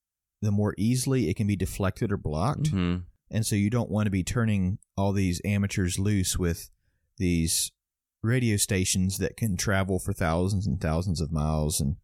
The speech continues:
Speaker 1: cause problems and interfere with other, other radios.
Speaker 2: Okay, I have, I have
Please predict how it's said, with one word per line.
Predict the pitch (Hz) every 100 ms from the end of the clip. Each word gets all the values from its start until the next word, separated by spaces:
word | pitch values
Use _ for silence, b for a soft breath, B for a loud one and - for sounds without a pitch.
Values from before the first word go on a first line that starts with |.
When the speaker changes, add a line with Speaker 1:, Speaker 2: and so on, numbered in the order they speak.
| B B B B B -
Speaker 1:
cause | 107 92
problems | - 101 92 87 92 -
and | 78
interfere | 87 - 87 80
with | -
other, | 80 82 80 - _ _ _ _ -
other | 92 82
radios. | 82 80 80 85 - _ _ _ -
Speaker 2:
Okay, | 95 80
I | 104
have, | 123 113 -
I | 107
have | 117 104